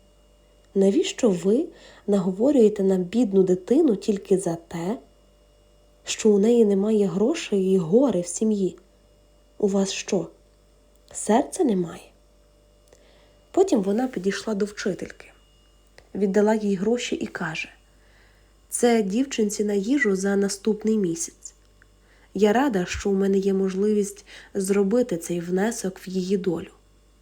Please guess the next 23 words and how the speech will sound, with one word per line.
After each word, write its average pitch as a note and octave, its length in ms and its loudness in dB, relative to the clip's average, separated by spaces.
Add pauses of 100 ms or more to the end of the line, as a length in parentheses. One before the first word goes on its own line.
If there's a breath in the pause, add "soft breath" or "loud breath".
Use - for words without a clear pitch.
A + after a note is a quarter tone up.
(560)
Наші G3 300 -2
діти G#3 480 0 (500 loud breath)
набагато G#3 520 0
добріші, G3 600 -2
ніж E3 420 -6
ми F#3+ 300 2
з E3 120 -8
вами. D#3+ 360 -10 (760)
Вчіться D#4 500 0
у G#3+ 120 4
них, A#3+ 240 0
панове». E3 520 -10 (960)
Після A3+ 340 -2
цих G#3+ 220 -4
слів A#3+ 320 -2
вона G3 240 -2
вийшла, F#3 520 -8 (840 soft breath)
і G#3+ 80 2
ніхто G3+ 400 2
не A3+ 120 2
сказав F3 540 -4 (480 soft breath)
ні G3 140 2
слова. - 500 -8